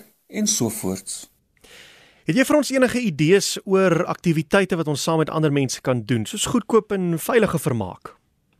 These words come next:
Speaker 1: Grawe ou foto's uit of praat oor aangename herinneringe. Doen iets wat jou laat lag, soos om na 'n komedie te kyk.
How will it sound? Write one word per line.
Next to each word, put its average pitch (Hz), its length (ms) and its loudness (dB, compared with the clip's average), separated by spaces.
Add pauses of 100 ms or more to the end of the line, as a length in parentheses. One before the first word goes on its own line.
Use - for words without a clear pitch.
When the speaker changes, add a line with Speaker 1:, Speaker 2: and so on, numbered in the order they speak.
(220)
Speaker 1:
Grawe 247 380 4
ou 247 100 4
foto's 240 400 2
uit 233 320 0
of - 160 -8
praat 214 320 0
oor 214 80 2
aangename 190 640 2
herinneringe. 180 680 4 (260)
Doen 247 140 6
iets 285 180 0
wat 240 80 0
jou 226 120 4
laat 214 200 2
lag, 147 300 2 (240)
soos - 440 -2
om 151 140 2
na 156 140 4
'n 160 100 0
komedie 190 380 4
te 220 100 -2
kyk. - 480 -4